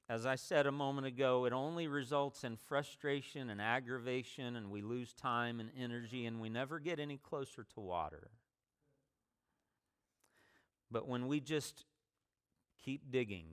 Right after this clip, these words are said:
go, go to another place and keep digging, keep the well clear, we find that we get the water we need and also the blessing of covenant renewal, and those people who are looking on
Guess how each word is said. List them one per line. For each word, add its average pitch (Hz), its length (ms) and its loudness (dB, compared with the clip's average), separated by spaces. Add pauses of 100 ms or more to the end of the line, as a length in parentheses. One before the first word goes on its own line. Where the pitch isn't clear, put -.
go, 110 280 0 (1080)
go 110 160 -2
to - 180 -8
another 127 280 0
place 98 640 -2 (360)
and 104 180 -8 (100)
keep 127 280 -6
digging, 107 460 0 (520)
keep 123 240 -6
the 135 80 -6
well 131 320 6
clear, 117 640 2 (560)
we 139 200 2
find 160 640 2
that 147 240 4 (100)
we 143 160 2
get 156 320 4
the 156 80 4
water 165 420 10
we 160 200 2
need 170 360 6
and 151 140 4
also 160 560 4
the 139 100 2
blessing 165 600 8
of 143 140 -2
covenant 165 500 4
renewal, 165 640 2
and 147 240 0
those 202 440 10
people 220 500 2
who 226 180 4
are 208 200 10
looking 202 440 4
on 170 560 4